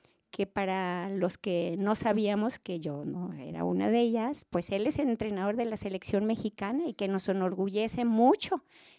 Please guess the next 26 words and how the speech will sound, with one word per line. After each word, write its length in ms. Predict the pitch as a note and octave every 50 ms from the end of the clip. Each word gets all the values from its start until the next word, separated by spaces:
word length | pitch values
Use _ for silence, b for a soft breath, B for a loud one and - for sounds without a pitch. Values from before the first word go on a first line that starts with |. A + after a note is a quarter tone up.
| b b
el 160 | G3 G3+ F#3+
que 100 | - G3+
esté 480 | G3 - - G#3+ A3 A#3 A#3+ B3 B3
ahora 440 | - G#3 G#3 G3+ G#3 A3 A3+ B3 B3
respaldando 840 | A#3 A3+ A3 - - - G3 G3 G3 F#3+ G3+ G3+ G3+ A3 A3+ A#3 B3+ B B B B B B
el 160 | - G3+ G3
gran 320 | F#3+ G#3 G3+ G#3 G#3 G#3 G#3+
equipo 340 | G#3+ - - G#3+ - -
de 80 | A3 G#3
la 120 | G3+ G3
Universidad 600 | F#3+ F#3 F3+ F#3 F3+ F3+ - - F#3 F3 F3 F3+
de 80 | E3+ F3+
Guadalajara. 640 | E3 E3+ D3 G2 F#2+ - - - - - - - _ _ B B B B B B
La 120 | B A3 A3+
Universidad 600 | A3 A3+ A3 A3 A3 G#3+ - - B3 B3+ C4 C4+
de 80 | C4+ C#4+
Guadalajara 680 | C#4 C#4 C4+ B3 A#3+ A#3 A3 G#3 - - A#3+ A#3 A#3+ B3
es 180 | A#3+ - -
una 220 | C#4 C#4 C#4 C#4 C#4+
institución 920 | C#4+ C4 - - B3 A#3+ - - A3+ - - - A#3 A#3 A3+ A#3+ C4 C4 _ b b b b b b b b
que 100 | - A3+
en 120 | A3 A3 A3
el 180 | A3 G#3+ G3+
deporte 580 | F#3 G#3+ G#3+ G#3 - A#3+ A#3 A#3+ A#3+ - B3+ A#3+
ha 140 | A#3+ A#3 A#3+
recobrado 920 | A#3 C4 B3 - - A3+ A3 G3+ G#3 A3 A3+ A#3 A#3+ A#3+ G#3+ G#3 G#3